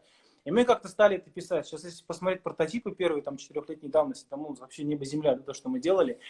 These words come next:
И постепенно стали, а, думать, как это может выглядеть. Но когда на-, на-, начали думать про ай ти, сразу стал вопрос про плату управления, которая ставится внутри.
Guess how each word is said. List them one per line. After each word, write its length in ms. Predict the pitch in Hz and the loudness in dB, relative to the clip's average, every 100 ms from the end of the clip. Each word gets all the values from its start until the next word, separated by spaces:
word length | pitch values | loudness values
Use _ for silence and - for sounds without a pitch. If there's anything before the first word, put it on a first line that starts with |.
| - - | -20 -10
И 60 | 151 | -10
постепенно 480 | 151 - 170 254 226 | -10 -6 8 10 10
стали, 500 | - 208 202 170 - _ _ | 12 12 12 6 2 _ _
а, 300 | 156 160 156 _ - | 2 2 2 _ -18
думать, 340 | 151 220 185 | 0 2 6
как 180 | 196 196 | 6 6
это 140 | 175 | 0
может 300 | 170 175 156 | -2 -2 -2
выглядеть. 480 | 139 143 151 202 208 _ _ | -8 -6 -4 -6 -12 _ _
Но 160 | - 185 | 0 0
когда 420 | 185 180 214 156 _ _ _ | 2 10 10 10 _ _ _
на-, 180 | 165 190 | -10 -6
на-, 220 | 185 180 | -2 -2
начали 380 | 185 202 170 160 | 2 0 -2 -12
думать 300 | 190 185 147 | -8 -10 -4
про 140 | 160 | -2
ай 100 | 160 | -2
ти, 160 | 160 247 | -4 -14
сразу 300 | 240 175 175 | -4 -2 -2
стал 220 | - 165 | -4 -4
вопрос 360 | 156 190 202 - _ | -4 -8 -10 -10 _
про 280 | 170 190 _ | -8 -8 _
плату 300 | 160 175 175 | -6 -6 -6
управления, 460 | 156 165 165 175 135 | -10 -8 -6 -8 -10
которая 280 | 135 147 143 | -14 -14 -6
ставится 320 | 170 165 151 | -2 -2 -4
внутри. 340 | 147 151 156 | -14 -14 -14